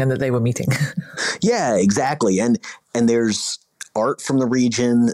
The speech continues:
Speaker 2: that suggests tattooing was practiced at least several hundred years prior to the arrival of Europeans.
Speaker 1: Hmm.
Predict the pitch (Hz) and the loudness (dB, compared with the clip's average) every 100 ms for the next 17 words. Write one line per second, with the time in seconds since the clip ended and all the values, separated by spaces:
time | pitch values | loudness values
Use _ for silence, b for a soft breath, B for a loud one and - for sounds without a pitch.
0 | - 98 92 - 95 87 98 95 - - | 2 0 0 -2 -2 0 0 -2 -6 -4
1 | 98 92 101 98 92 - - 92 87 101 | -4 -4 -2 0 0 -2 -4 -4 -4 -4
2 | 95 - 92 92 95 95 - - - - | -4 -2 -2 2 2 2 -2 -6 -4 -4
3 | - 104 90 98 104 98 101 87 92 92 | -2 -2 -2 -2 -2 0 0 0 0 0
4 | - - - 85 95 104 202 202 101 104 | -2 -6 -4 0 0 0 0 0 2 0
5 | 107 113 101 110 110 - 113 110 107 107 | 0 0 0 0 0 0 0 2 4 2
6 | - - B B 170 | 0 -8 B B 0